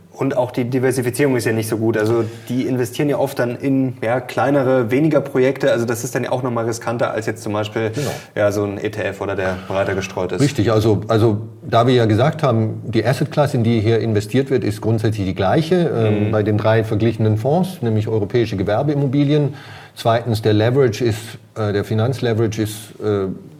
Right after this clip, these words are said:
Speaker 2: im Wesentlichen ähnlich. Äh, ähm, die, die, bei der Diversifikation der Anzahl der Objekte, ähm, der absoluten Anzahl der Objekte und auch,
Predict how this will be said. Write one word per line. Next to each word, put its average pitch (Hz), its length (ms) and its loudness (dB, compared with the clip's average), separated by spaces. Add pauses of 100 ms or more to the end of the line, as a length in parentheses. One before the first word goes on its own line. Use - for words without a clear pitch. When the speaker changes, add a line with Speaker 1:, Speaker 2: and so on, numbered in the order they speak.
(460)
Speaker 2:
im 104 160 0
Wesentlichen 110 540 2
ähnlich. 139 680 4
Äh, 110 260 2 (920)
ähm, 107 320 2 (380)
die, 120 100 4
die, 117 140 2 (280)
bei 113 140 2
der 110 80 4
Diversifikation 110 1000 2
der - 200 0
Anzahl 151 360 4
der 113 120 2
Objekte, 143 720 4 (400)
ähm, 110 340 2 (600)
der - 180 -8
absoluten 139 440 2
Anzahl 123 360 0
der 117 120 2
Objekte 113 360 0
und 107 80 0
auch, 107 300 0